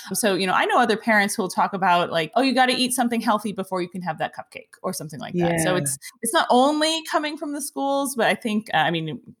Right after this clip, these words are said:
Speaker 1: I'm just gonna go out on a limb and say, "Do your kids listen to their teachers, like, a little bit more <laughs> than they listen to you?" You know?
Speaker 2: Yeah. <laughs> Yeah.
Speaker 1: <laughs>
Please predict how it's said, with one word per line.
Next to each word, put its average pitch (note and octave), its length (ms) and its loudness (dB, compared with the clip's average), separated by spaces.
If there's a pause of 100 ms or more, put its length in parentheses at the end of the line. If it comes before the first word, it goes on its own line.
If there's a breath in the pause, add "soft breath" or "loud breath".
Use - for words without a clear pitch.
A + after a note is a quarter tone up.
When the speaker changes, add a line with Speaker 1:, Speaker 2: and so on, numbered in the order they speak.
(520 loud breath)
Speaker 1:
I'm G#3 120 2
just F3+ 180 0
gonna F3 140 -2
go E3+ 100 0
out D#3+ 140 4
on D3+ 100 0
a D3 60 -2
limb E3+ 340 0
and D#3+ 240 -4
say, D3+ 360 -2
"Do F3+ 100 -4
your G3 100 0
kids A3 480 0
listen A#3+ 280 2
to A#3+ 80 -2
their G3+ 120 2
teachers, A#3+ 420 -4
like, G3+ 100 -4
a F#3+ 60 -2
little G3+ 180 -2
bit G3 140 -2
more D4+ 120 2
<laughs> C4+ 60 0
than C4 180 0
they C4 80 2
listen B3+ 340 0
to D#4 160 -2
you?" - 540 -2
You - 120 -4
know? F#3+ 220 2
Speaker 2:
Yeah. B2+ 220 -2 (180)
<laughs> C#5+ 360 2
Yeah. - 260 2
Speaker 1:
<laughs> - 20 -2